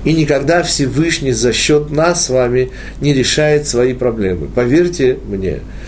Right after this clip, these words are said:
что у всемогущего Всевышнего есть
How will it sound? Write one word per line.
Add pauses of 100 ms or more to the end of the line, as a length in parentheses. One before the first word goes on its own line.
(160)
что
у
всемогущего
Всевышнего
есть